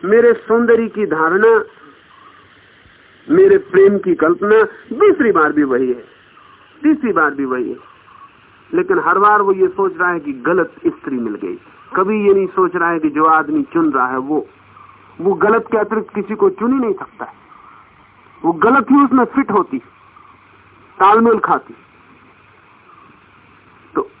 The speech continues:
मूलता की कठिनाई ये है कि वो तीनों काल में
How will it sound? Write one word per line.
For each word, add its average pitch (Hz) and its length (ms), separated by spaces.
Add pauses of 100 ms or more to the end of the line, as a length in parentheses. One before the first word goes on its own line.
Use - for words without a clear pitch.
(340)
मूलता 247 480
की 214 160
कठिनाई 190 480
ये 196 220
है 190 180
कि 208 120
वो 208 80
तीनों 143 440
काल 131 300
में 117 240